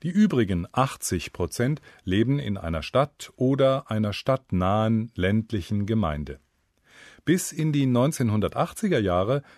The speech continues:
war auch das Emsland, ein Gebiet im Nordwesten Deutschlands an der Grenze zu den Niederlanden, rein landwirtschaftlich geprägt.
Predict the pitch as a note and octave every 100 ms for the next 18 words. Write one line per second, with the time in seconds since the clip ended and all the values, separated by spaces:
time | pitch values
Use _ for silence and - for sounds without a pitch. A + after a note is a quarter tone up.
0 | _ G2+ G2+ - B2 - - B2+ - -
1 | D3+ F#3 F3+ - E2 C#2+ D2 - - F#2
2 | F2+ F2 G2 C3 - F2+ D#2+ D#2 F#2+ A#2
3 | - - E2+ F2 A2 - A#2+ A#2 A#2 A2+
4 | - E2+ D#2 D#2 F#2+ A2 A2 F#2+ G2 E2+
5 | E2 A2 B2+ A2 G#2+ G2+ A2 G2 - -
6 | - - E2+ C3 D#3 D3 F#2+ E2 F2 -
7 | D#2+ - D2+ - E2 - E2 - D#2+ D2
8 | - -